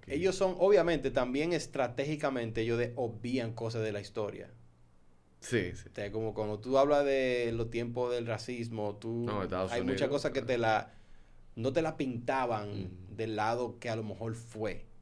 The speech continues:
Speaker 2: Pero del lado de que no, que eso se usó y que sí salieron. Sí, pero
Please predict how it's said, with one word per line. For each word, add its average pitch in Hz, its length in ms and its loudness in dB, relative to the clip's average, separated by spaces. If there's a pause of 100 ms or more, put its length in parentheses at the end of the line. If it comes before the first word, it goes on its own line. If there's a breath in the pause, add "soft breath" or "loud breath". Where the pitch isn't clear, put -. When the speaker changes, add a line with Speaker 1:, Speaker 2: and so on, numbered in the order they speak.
(260)
Speaker 2:
Pero 185 260 0
del 127 160 0
lado 117 260 2
de 123 140 -6
que 151 100 -8
no, 262 640 -8
que 170 100 -6
eso 160 160 -10
se 139 240 -10
usó 202 580 -8
y 190 100 -4
que - 180 -6
sí - 220 -10
salieron. 180 920 0
Sí, 175 120 -6
pero 110 360 -2